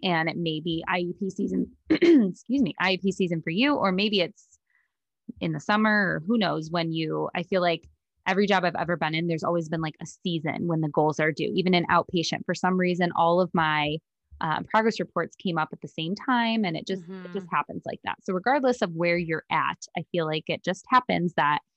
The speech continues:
Speaker 1: um, you gotta figure out new goals for your kids at the same time. So we wanted to kind of touch base on how Rachel and I make our goals. We're gonna go through a broad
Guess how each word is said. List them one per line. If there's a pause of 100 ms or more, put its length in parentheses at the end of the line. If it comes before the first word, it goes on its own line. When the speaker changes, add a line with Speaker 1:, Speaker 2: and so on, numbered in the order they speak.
(280)
Speaker 1:
um,
you
gotta
figure
out
new
goals
for
your
kids
at
the
same (180)
time.
So (300)
we
wanted
to
kind
of (100)
touch (100)
base
on
how
Rachel
and
I
make (120)
our
goals.
We're
gonna
go
through
a
broad